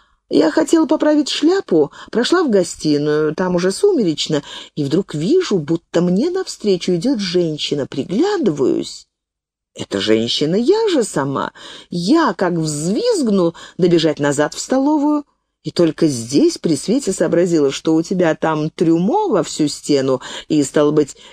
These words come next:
я струсила собственного своего отражения. Альгусе тоже очень нравятся ручки.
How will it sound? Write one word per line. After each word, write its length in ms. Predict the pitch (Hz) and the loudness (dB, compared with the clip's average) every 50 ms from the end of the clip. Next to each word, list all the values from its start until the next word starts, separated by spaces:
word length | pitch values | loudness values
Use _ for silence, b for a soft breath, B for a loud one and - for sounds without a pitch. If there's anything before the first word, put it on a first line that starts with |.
| B - | B -6
я 320 | 165 143 151 180 175 165 | -4 2 2 2 2 0
струсила 560 | - - - 202 240 320 339 - 370 339 302 | -4 -2 0 2 2 2 2 4 4 4 4
собственного 680 | 254 - - 220 220 214 - - - 262 262 294 285 269 | 2 2 0 0 0 0 -4 -6 -4 -2 0 2 0 0
своего 420 | - - 190 180 165 160 175 190 | 0 0 0 2 2 2 2 0
отражения. 760 | 214 202 - 143 139 135 123 107 104 92 - 80 92 - - - _ _ _ _ _ _ _ _ _ _ _ _ _ _ _ _ _ _ _ _ _ - | 0 -2 0 0 0 0 0 -2 -2 -2 -4 -8 -10 -12 -12 -14 _ _ _ _ _ _ _ _ _ _ _ _ _ _ _ _ _ _ _ _ _ -4
Альгусе 400 | 202 240 208 160 139 123 - 131 | -2 0 0 0 0 0 -2 -4
тоже 380 | - - 123 117 113 123 120 B B B B B B B | 0 0 0 2 2 0 -4 B B B B B B B
очень 380 | - 165 156 - - - - 131 | 2 2 2 2 0 -2 -4 -2
нравятся 840 | 123 127 123 123 117 113 113 107 - - - - - 127 110 - - | -2 0 0 0 0 0 0 -2 -4 -6 -12 -6 -2 0 0 0 0
ручки. 840 | - 98 - 127 170 247 320 - - - - - - 247 254 254 | -4 -4 -2 -2 -2 -2 -2 -4 -6 -8 -8 -6 -4 -4 -4 -4